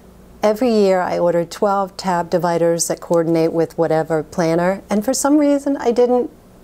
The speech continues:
order them this year. I thought I did, but I thought I'm going to go ahead and do the video and I'll just make do. And I thought, well, maybe I'll even be fine with what I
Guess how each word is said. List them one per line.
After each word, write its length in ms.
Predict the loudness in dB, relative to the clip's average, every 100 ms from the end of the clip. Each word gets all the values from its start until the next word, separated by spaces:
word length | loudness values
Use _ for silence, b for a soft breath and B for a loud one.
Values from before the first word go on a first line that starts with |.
| -20 -20 -20 -10
order 280 | -2 0 2
them 340 | 0 -2 -2 -4
this 260 | -4 -2
year. 340 | -2 0 -2 -4
I 100 | -4
thought 260 | -2 -2 0
I 120 | 0
did, 500 | 0 0 0 0 -4 B B B B B B -2
but 140 | 0
I 100 | 0
thought 220 | -2 -2
I'm 160 | -2 -2
going 220 | 0 0
to 80 | 0
go 160 | 0 -2
ahead 260 | 0 0
and 160 | 0 0
do 240 | 2 2
the 140 | 2 -2
video 720 | 0 2 4 2 0 -2 -4 B B B B B -20 -20 -10
and 280 | -2 0 0
I'll 180 | -2 -2
just 280 | 0 -2 0
make 360 | 0 0 -2 -6
do. 340 | 0 2 2
And 100 | 0
I 60 | -2
thought, 240 | -2 -2
well, 80 | 0
maybe 320 | 2 2 2
I'll 140 | 2 0
even 260 | 0 0
be 100 | 0
fine 460 | 0 -2 0 2 2
with 240 | 0 -2
what 160 | -2 0
I 320 | 0 -2 -4